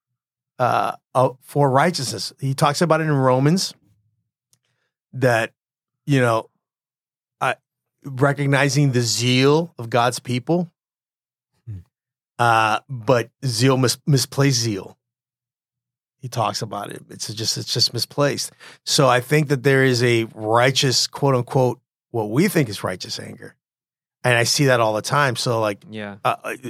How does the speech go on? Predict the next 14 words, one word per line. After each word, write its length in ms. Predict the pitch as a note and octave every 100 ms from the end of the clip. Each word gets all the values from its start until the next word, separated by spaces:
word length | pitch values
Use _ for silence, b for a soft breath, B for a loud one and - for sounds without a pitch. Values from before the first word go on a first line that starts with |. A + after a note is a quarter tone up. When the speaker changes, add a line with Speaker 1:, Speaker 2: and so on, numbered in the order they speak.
| -
Speaker 1:
a 80 | B2
challenge 640 | - C3 B2+ C3 B2+ -
to, 120 | C#3 A#2
you 120 | B2
know, 260 | A2 G#2+ G2 _ _ _ -
I 120 | C3+
have 160 | C3
some 180 | - C3+
friends 320 | B2+ C#3 C3
that 100 | A#2+
I 40 | A2+
really 380 | A2+ A#2+ A#2 G#2+
struggle 440 | - B2+ A#2 A#2+
with, 340 | A2+ G#2+ -